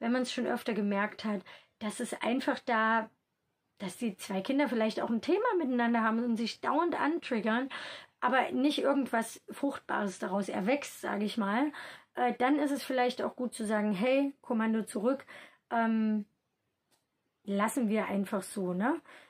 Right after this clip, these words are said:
Also diese Balance ist, glaub ich, wichtig, dass auch nicht immer nur das eine Kind zurückstecken muss, ja, in der Klasse, ne? Dass nicht immer nur auf dem, ich sag mal, auf dem Opferkind, was meistens eine freie Rolle ist, die in Schulklassen gerne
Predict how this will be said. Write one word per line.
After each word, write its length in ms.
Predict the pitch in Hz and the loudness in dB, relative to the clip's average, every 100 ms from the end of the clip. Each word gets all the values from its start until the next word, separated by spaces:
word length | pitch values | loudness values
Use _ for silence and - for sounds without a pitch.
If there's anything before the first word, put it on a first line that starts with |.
| _ | _
Also 420 | - 226 240 254 240 _ _ _ _ _ | -4 -2 2 0 -2 _ _ _ _ _
diese 300 | - 277 262 254 | -4 -2 0 2
Balance 560 | 277 254 285 392 - | 2 4 4 2 0
ist, 280 | - 285 - | -4 -4 0
glaub 240 | 285 277 | 2 4
ich, 180 | 285 277 | 4 0
wichtig, 500 | 262 277 - 277 - | 0 -2 -2 -4 -4
dass 280 | 240 233 - - | -4 -4 -6 -2
auch 200 | 233 233 | -2 0
nicht 300 | 240 269 - | 0 0 0
immer 200 | 277 269 | 2 2
nur 280 | 254 254 247 - - _ | 4 2 0 -4 -20 _
das 200 | 247 - - | -6 -6 0
eine 340 | 247 330 370 | 4 6 4
Kind 460 | - 247 214 170 - _ | 2 0 0 -2 -10 _
zurückstecken 680 | - 190 190 - - 202 196 | -8 -4 -4 -4 -6 -4 -2
muss, 240 | 185 180 | -2 -2
ja, 200 | 220 226 277 - - - | 0 0 -2 -10 -18 -6
in 140 | 240 | 0
der 120 | 214 | 0
Klasse, 420 | 196 214 202 196 214 | 0 0 -2 0 0
ne? 200 | 233 285 | 2 2
Dass 200 | 254 262 | 0 -2
nicht 220 | 247 - | -2 0
immer 160 | 277 | 0
nur 220 | 254 262 - | 2 2 0
auf 120 | 233 | 0
dem, 260 | 262 240 - - _ _ | 0 0 -2 -10 _ _
ich 140 | 233 | -6
sag 220 | - 233 240 | -2 0 0
mal, 120 | 214 | 0
auf 140 | 214 | -2
dem 220 | - 226 | 0 -2
Opferkind, 1040 | - 320 320 - 302 - 247 214 285 370 - | 2 0 2 2 2 2 0 2 2 0 -2
was 380 | 226 226 - 359 _ _ _ | -4 -4 -8 -18 _ _ _
meistens 600 | 226 220 240 - 262 - | -2 -2 -2 -4 -6 -4
eine 180 | 247 240 | 0 -2
freie 340 | - 220 226 | -2 0 0
Rolle 340 | 254 226 254 277 | 2 2 2 2
ist, 240 | 277 - | -2 -4
die 80 | 254 | -2
in 180 | 240 233 | -2 -2
Schulklassen 600 | - 262 254 247 247 233 | -2 -4 0 0 2 0
gerne 340 | 240 247 240 | 2 2 0